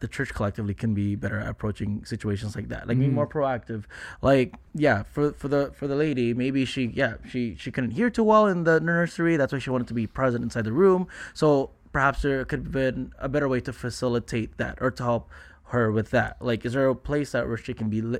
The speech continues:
Speaker 1: intently listening without being too distracted and still, you know,
Speaker 2: Mm.
Speaker 1: providing that space? I don't know how that can be provided, but that's, like, initiatives that can be done. Um, uh, the deacons or, or the ushers,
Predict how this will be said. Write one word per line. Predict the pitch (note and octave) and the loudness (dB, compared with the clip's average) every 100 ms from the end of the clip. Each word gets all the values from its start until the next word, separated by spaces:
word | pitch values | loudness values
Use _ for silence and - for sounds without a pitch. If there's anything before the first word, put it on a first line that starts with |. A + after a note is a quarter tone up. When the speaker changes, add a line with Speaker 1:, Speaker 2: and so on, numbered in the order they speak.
| - | -6
Speaker 1:
intently | C#3 D#3 G3 F#3+ | -4 -2 0 2
listening | C3 - C3 G#2+ G#2+ - - - | 2 0 -2 -2 -2 -6 -12 -8
without | A#2+ A#2+ A2+ | -2 -2 -2
being | A#2 | -4
too | G#2 A#2+ | -4 -6
distracted | G#2+ - A2+ A2+ A2 G#2+ - | -6 -2 -2 -2 -4 -6 -6
and | - G#2+ | -6 -6
still, | - A2+ A2 - | -4 -4 -4 -2
you | A2+ | -2
know, | G#2+ G#2 - - - | -2 -4 -8 -20 -18
Speaker 2:
Mm. | B2 | -12
Speaker 1:
providing | A2 A#2 A#2+ A2+ | -8 -2 -2 -2
that | G#2+ | -6
space? | - - A2+ - - | -10 -14 -14 -14 -16
I | - | -10
don't | A#2+ | -6
know | A#2 | -4
how | A2 A2 A2+ | -4 -2 -4
that | A2+ | -4
can | B2+ | -6
be | A#2 | -4
provided, | C3 C3 C3+ C3+ D3+ - - - | -2 0 -2 -2 -4 -6 -20 -8
but | - | -4
that's, | A2+ - | -2 -4
like, | A2+ | -6
initiatives | A2 A2 - A2 G#2 | -2 -2 -2 -4 -2
that | G#2+ | -4
can | A2+ G#2+ | -2 -2
be | A2+ A2+ - A2+ | -2 -4 -8 -8
done. | A2 A2 C3+ - - - | -4 -4 -6 -14 -20 -12
Um, | - A#2 G#2+ G2+ - | -2 0 0 -2 -6
uh, | - A2+ | -4 -4
the | A2 G#2 | -2 -6
deacons | G#2 B2+ B2+ C#3 A2+ G2+ | -4 -2 -2 0 -2 -2
or, | G#2+ G#2+ G#2 - | -2 -2 -4 -4
or | A2 G#2 | -4 -2
the | G2+ | -2
ushers, | G#2+ A2 A2 G2+ F#2 | -4 -2 -2 -2 -2